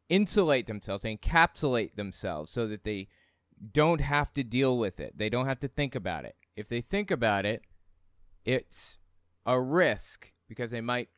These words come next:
come out of this delusion that's been pushed on them by the leadership. So becoming a suppressive person, or an S P as they call it, and asking them tough questions and making them a little bit uncomfortable by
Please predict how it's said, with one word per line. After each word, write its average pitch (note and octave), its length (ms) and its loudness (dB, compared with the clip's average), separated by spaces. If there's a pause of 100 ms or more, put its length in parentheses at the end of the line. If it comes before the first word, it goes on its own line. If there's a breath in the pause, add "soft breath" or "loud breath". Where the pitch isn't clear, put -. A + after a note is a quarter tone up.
(180)
come C#3 260 0
out B2+ 320 0
of F#2+ 240 -8
this G#2 460 -6 (920)
delusion A#2 720 0
that's F2+ 240 -8
been G#2 240 -8
pushed - 420 -6
on G2 240 -8
them E2 220 -8
by G2 180 -2
the F#2 140 -10
leadership. F2 600 -8 (200)
So A#2+ 460 4
becoming F3 440 0
a C#3+ 80 2
suppressive C#3+ 640 -2
person, C3 420 0
or A2 160 -2
an A2 80 -2
S A2+ 180 -4
P A#2+ 220 -2
as G#2+ 140 -4
they G2+ 100 -2
call G#2 360 -2
it, F2 180 -6 (600)
and A2 140 -4
asking B2 460 -2
them A2 180 -4
tough A2 260 -4
questions B2+ 600 -4
and G#2 100 -8
making G2+ 360 -6
them G#2+ 180 -4
a G#2 60 -4
little G2+ 160 -4
bit G#2 160 -4
uncomfortable G#2+ 720 -4
by G2+ 420 -2